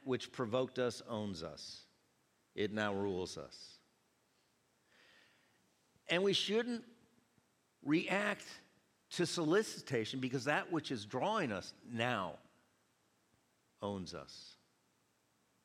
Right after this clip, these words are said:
'cause we're giving in to it. And who is the one we are supposed to be yielding to? God.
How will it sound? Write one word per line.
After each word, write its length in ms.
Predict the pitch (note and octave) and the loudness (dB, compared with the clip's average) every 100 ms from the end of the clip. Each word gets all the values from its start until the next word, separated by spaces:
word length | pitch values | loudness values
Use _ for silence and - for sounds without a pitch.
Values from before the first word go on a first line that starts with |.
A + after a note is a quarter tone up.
| _ _ _ _ | _ _ _ _
'cause 220 | - G#2+ G2+ | -8 -8 -6
we're 80 | |
giving 320 | F2+ F#2+ F#2 F#2 | -6 -6 -6 -6
in 160 | C3+ | -8
to 160 | A#2+ C#2+ | -10 -14
it. 140 | B1 _ _ _ _ _ _ _ _ _ _ _ _ _ _ _ _ _ - _ _ _ - | -16 _ _ _ _ _ _ _ _ _ _ _ _ _ _ _ _ _ -20 _ _ _ -4
And 140 | A#2+ | -2
who 280 | A#2 E3+ A3 | 2 2 2
is 160 | G3+ D3+ | 2 0
the 100 | B2+ | 0
one 400 | C#3 C#3+ C3+ A#2+ | 2 2 0 2
we 160 | C#3 | 4
are 140 | B2+ A2 | 4 2
supposed 560 | A2+ - B2+ C#3 - | -4 -2 0 0 -2
to 60 | G#2+ | -4
be 380 | G2 G2 G2 G#2 - - - _ _ _ _ _ _ _ | -2 -2 -4 -8 -20 -20 -20 _ _ _ _ _ _ _
yielding 480 | F#2 F#2+ G#2 E2+ D#2+ | -6 0 0 -2 -8
to? 300 | - D2+ C2+ - _ _ _ _ _ _ _ _ - _ _ _ _ _ - | -10 -14 -16 -20 _ _ _ _ _ _ _ _ -20 _ _ _ _ _ -8
God. 340 | F#2+ E2 C#2 | -6 -6 -10